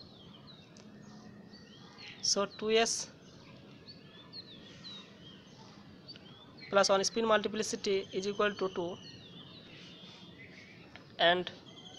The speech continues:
here L is equal to spin, uh, magnetic quantum number equal to one, plus one, zero plus one minus one. So two into two electrons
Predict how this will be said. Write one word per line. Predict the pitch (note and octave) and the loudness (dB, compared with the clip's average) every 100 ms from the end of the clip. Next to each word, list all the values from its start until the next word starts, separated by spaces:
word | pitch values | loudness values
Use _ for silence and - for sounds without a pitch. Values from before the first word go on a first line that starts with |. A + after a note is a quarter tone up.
| - - - - - G3 | -14 -14 -14 -14 -6 6
here | F#3+ F#3+ F#3+ | 8 8 6
L | G#3+ | 6
is | A3 G3+ | 6 4
equal | G#3+ G#3 | 6 6
to | F#3+ D#3+ E3+ - - - - - - - - - - - - - - - - - - - - - - G3 | 6 2 2 -6 -16 -18 -18 -10 -10 -10 -12 -10 -12 -10 -10 -12 -16 -16 -16 -16 -16 -14 -12 -12 -6 -4
spin, | - - G#3+ A3 A#3 | 0 6 6 6 6
uh, | F3+ F3 E3+ | 6 4 4
magnetic | F#3 G3 G3+ G#3+ G#3+ | 8 8 10 8 10
quantum | G3+ G#3 G#3 | 10 12 10
number | G#3 G#3 | 10 8
equal | G3 G#3 G3+ G3+ | 6 4 2 2
to | G#3 | 0
one, | G#3 F#3 F#3+ G#3 - - - - | 4 8 8 6 -4 -14 -16 4
plus | E3+ F3 G3 | 10 10 10
one, | F#3+ G#3 - - - - - F3 | 6 6 -2 -14 -14 -14 -4 6
zero | F#3+ G3 - | 6 6 8
plus | E3+ F3 G3+ | 8 10 4
one | G#3 - | 2 -2
minus | F3 E3 D#3+ F3 | 0 2 2 2
one. | E3 - - - - - - - | -2 -6 -14 -14 -14 -14 -14 -8
So | - - G3+ G3+ - - - - - - - - | 2 6 6 4 -4 -8 -8 -8 -8 -8 -8 6
two | G#3 | 10
into | G#3+ G#3+ G#3 A3 A3 - - - - - - - - - - - - - - C3 C3+ - - - - - - - - | 10 10 6 2 0 -2 -12 -12 -12 -12 -14 -14 -14 -12 -12 -14 -14 -14 -12 -12 -12 -14 -14 -14 -14 -14 -14 -10 2
two | A3+ | 10
electrons | A3+ A3 G#3+ A3 A#3+ A#3+ - | 12 12 12 10 10 8 0